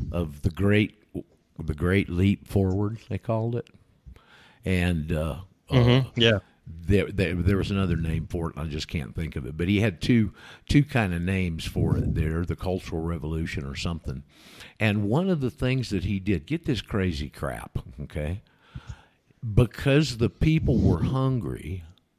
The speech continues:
Speaker 1: 'cause they weren't, uh, in doing agriculture right, like, you know, they do in communist places. No lack of incentive.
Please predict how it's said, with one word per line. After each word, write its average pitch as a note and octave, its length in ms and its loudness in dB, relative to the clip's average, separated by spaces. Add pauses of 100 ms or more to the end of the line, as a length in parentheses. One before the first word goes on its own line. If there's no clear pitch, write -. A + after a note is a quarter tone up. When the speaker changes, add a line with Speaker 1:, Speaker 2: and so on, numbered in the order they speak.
(380)
Speaker 1:
'cause G2 220 4
they F#2+ 140 2
weren't, - 640 -2 (260)
uh, - 40 -14 (200)
in E2+ 1600 -2
doing A#2+ 300 8
agriculture A#2 720 4
right, G#2+ 320 4
like, G2+ 300 0
you B2+ 140 0
know, G2+ 180 2
they F2+ 160 -2
do A2 240 2
in F2 140 0
communist F2+ 540 -4
places. F2+ 540 -6 (720)
No G2+ 440 4
lack F#2+ 360 0
of D2 100 -4
incentive. F2 680 -2